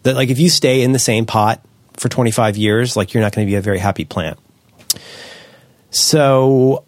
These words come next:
I think, I mean, obviously having good relationships with your work proximity associates is a good thing.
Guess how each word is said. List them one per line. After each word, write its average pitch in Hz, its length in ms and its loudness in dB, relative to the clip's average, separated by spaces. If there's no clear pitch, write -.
I 175 140 2
think, 240 340 0
I - 60 2
mean, 185 120 4
obviously 233 260 2
having 220 360 2
good 208 160 2
relationships 196 720 0
with 165 160 0
your 143 240 2
work 147 400 -2
proximity 160 680 0
associates 165 560 0
is 131 100 0
a 123 40 0
good 123 220 0
thing. 151 460 0